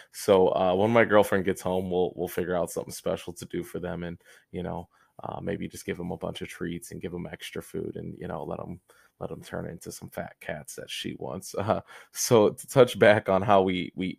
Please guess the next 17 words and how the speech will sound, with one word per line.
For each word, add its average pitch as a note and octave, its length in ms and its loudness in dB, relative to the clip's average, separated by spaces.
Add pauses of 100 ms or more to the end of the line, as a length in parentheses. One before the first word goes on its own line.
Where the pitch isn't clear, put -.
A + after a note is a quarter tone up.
we F#2 160 0
ended F2+ 240 0
up - 200 -2
naming F2+ 460 -2
them, E2+ 320 -6 (640)
um, F2+ 460 4 (120)
so - 240 4
I G2+ 120 10
was C#3 200 6
looking C3+ 200 -2
for G2+ 200 2
Egyptian G2 540 -4
names, F#2+ 520 -4 (400)
uh, E2 360 -4
seeing F2+ 440 -6
that F2 180 -8
my F2 280 -4